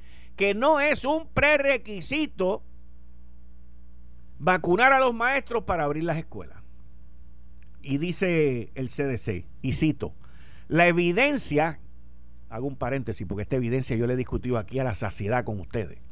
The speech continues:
de todos puntos alrededor del mundo. "La evidencia sugiere, la evidencia presenta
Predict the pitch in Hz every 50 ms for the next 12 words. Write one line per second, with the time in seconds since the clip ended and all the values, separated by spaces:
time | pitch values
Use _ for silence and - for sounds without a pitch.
0 | - - - - - 113 120 120 - - 143 147 151 147 135 - - 156 151 139
1 | - 131 127 120 - - 113 107 107 104 101 104 110 117 113 110 95 101 107 98
2 | 82 78 85 - - - - - - - - - - - - - 151 156 160 170
3 | 165 175 202 254 277 285 - - 277 254 - - - 220 190 151 185 226 254 277
4 | 262 214 151 117 117 135 139 143 151 160 202 233 - 277 269 247 - - 196 175
5 | 143 - 247 254 254 220 147 - - 92 - -